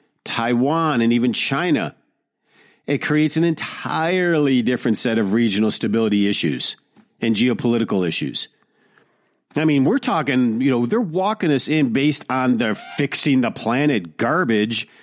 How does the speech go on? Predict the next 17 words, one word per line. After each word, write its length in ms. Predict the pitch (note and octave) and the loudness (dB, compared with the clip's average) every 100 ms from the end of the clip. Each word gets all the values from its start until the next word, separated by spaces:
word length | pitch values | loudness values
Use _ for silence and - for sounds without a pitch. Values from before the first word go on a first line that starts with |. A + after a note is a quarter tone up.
| - - - | -20 -20 -2
They're 100 | D3+ | 0
walking 380 | D#3+ F#3+ A3+ F#3 | 2 0 0 0
us 160 | D#3+ | 2
into 280 | F3 D#3+ C#3+ | 2 2 2
a 40 | |
potential 500 | A2+ B2+ A2 D3 C#3 | 2 -2 0 0 0
World 300 | A#2+ C3+ C3+ | 0 2 2
War 180 | B2 A#2+ | 2 2
Three 440 | G#2 - C#3+ F3 B2+ | 0 -2 0 2 2
because 340 | A2+ - A#2 | 2 0 2
of 140 | A2 | 2
the 140 | G#2 G#2+ | 2 2
mass 440 | G#2+ A#2+ C3 B2+ - | 4 2 0 -2 -2
uprising 580 | C#3 B2+ G#2+ G2+ G#2 G2+ | -2 0 0 0 0 0
of 100 | F#2 | -2
the 80 | |
people. 460 | F2+ A#2+ B2+ D2+ B1 | -2 0 0 -4 -10